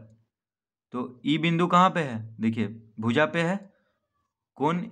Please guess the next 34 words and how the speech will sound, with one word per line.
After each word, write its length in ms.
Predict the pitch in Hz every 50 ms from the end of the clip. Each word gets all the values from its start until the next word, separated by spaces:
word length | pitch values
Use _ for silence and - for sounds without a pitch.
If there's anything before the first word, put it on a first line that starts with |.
| -
एओबी 920 | 143 139 147 160 175 190 180 - 143 143 147 156 170 156 135 127 151 143 127 113 113 110 - - - - - _
के 100 | - 135 120
भुजा 300 | 117 123 139 143 156 165
पे 160 | 160 - 170
है 240 | 170 175 190 196 190 -
ई 140 | - 143 147
बिंदु। 320 | 143 160 160 160 175 202 208 - - - - - - - - _ _ _ -
तो 100 | 127 131
ई 140 | 139 151
बिंदु 340 | 156 156 156 151 147 165 175 175
कोण 260 | - 160 160 160 151
एओबी 380 | 151 156 160 165 151 147 156 160
की 140 | 151 160 160
भुजा 320 | 143 135 147 139 151 160 160
पर 260 | 127 143 156 175 - - - _ _ _ _ _ _ _ _ _ _ _ -
अवस्थित 640 | 117 117 127 131 123 113 - - 175 202 196 - - - _ _ _ -
है। 200 | 131 131 120 113 113 - - - - - _ _ _ _ _ _ - _ _ _ -
टी 140 | 151 170 175
बिंदु 340 | 165 170 165 160 156 175 180 175
कोण 260 | - 165 175 175 175
एओबी 420 | 151 156 160 170 170 151 156 165 165
के, 200 | - 170 175 202 220 - - - - _ _ _ _ _ _ _ _ _ _ _ _ _ _ _ _ _
टी 140 | 165 180 190
बिंदु, 340 | 170 170 170 147 127 117 113 110 - - - - - -
टी 120 | 139 151 143
बिंदु 300 | 151 160 160 156 160 156
देखिए 280 | 156 160 147 147 135
कहाँ 220 | 117 139 147 147 135
है? 60 | 127
अंदर 300 | 135 143 143 160 170 180
है। 80 | 190 185 - - _ _ _ _ _ _ _ _ _ _ _ _ _ -
तो 60 | 113
कोण 280 | 113 - 143 160 170 170
एओबी 1500 | - - 143 147 156 160 180 196 185 - - - _ _ _ - 127 139 147 156 175 190 185 175 113 127 120 131 147 143